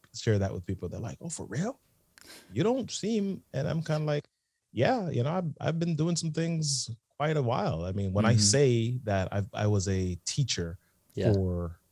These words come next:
Speaker 1: almost a decade or a decade, um, they're like, "How did you spend that long doing that and still have, like, four businesses that you
Speaker 2: Yeah.
Speaker 1: did for,
Speaker 2: Yeah.
Speaker 1: like, four years or five years each or six years or whatever?"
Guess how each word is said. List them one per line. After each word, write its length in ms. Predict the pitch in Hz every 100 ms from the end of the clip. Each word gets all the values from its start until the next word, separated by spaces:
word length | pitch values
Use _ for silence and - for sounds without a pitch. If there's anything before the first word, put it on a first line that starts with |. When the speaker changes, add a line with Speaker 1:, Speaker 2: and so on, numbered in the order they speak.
| _
Speaker 1:
almost 320 | 104 101 95
a 20 | 90
decade 480 | 80 107 101 80
or 120 | 80 85
a 60 |
decade, 520 | 82 107 - 67 69 - _ _ _ _ _
um, 640 | 95 87 80 78 - - - - _ _ _
they're 80 | 104
like, 180 | 95 90
"How 140 | 95
did 160 | 143 139
you 60 |
spend 280 | 131 - 127
that 120 | 127 120
long 240 | 117 117
doing 200 | 104 98
that 280 | 113 127 85
and 140 | 82
still 300 | 80 110 107
have, 380 | 92 101 98 87 - _ _ -
like, 180 | 87
four 300 | - - 113 104
businesses 600 | 101 110 98 80 87 85
that 200 | 92 -
you 100 | 90
Speaker 2:
Yeah. 240 | 87 104 85
Speaker 1:
did 100 | 80 - _ _ _
for, 260 | 107 98 92
Speaker 2:
Yeah. 80 |
Speaker 1:
like, 160 | 90 87 -
four 240 | 110 104
years 360 | 98 98 98 92
or 120 | 87
five 360 | - 101 95 90
years 360 | 90 90 82
each 300 | 87 90 80
or 120 | 90 82
six 360 | - 95 -
years 260 | 95 92 87
or 80 | 85
whatever?" 500 | 85 101 101 82 95